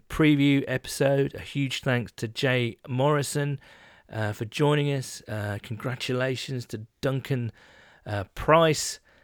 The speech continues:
Dastardly Duncan, who, um, who was victorious in first and ten.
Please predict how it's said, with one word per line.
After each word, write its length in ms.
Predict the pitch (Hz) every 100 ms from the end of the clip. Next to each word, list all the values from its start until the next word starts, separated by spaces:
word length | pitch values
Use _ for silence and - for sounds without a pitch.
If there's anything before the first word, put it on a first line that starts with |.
| _ -
Dastardly 640 | 139 143 127 - 123 117 113
Duncan, 560 | 143 143 135 147 139
who, 380 | 123 113 113 107 - - - _ -
um, 560 | 110 110 107 104 98 _ _ _ _ _ _ _ _ _ _ - - _ -
who 120 | 123
was 140 | 110 98
victorious 680 | 110 - 170 160 147 120 -
in 300 | 123 110 101
first 420 | - 113 110 -
and 160 | 104 -
ten. 400 | - 139 135